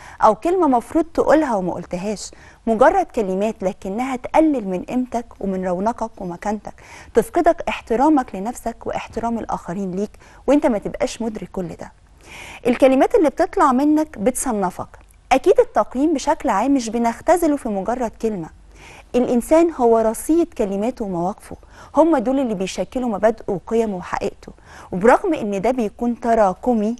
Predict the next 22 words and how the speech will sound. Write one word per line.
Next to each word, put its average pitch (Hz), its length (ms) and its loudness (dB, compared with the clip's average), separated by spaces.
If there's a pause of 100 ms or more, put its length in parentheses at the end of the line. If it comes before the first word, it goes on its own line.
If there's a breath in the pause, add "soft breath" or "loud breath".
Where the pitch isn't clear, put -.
مش - 180 -16
كلمة 277 320 4
واحدة 202 380 2
ولا 165 160 0
موقف 185 420 -6
واحد 220 260 -6
هتقيم 208 560 -4
بيه 214 60 -6
الشخص، - 360 -4 (420 loud breath)
لكن 208 280 0
في 330 200 -2
كلمة 214 560 -2
في - 180 -4
موقف 214 500 -2
كان 190 320 -6
تأثيرها 262 720 -2
هيفصل 190 480 -4 (340 loud breath)
بين 190 160 -2
حق - 360 -2
وباطل، 220 580 -2 (280 soft breath)
والكلمة 294 480 2
وقتها 262 500 -4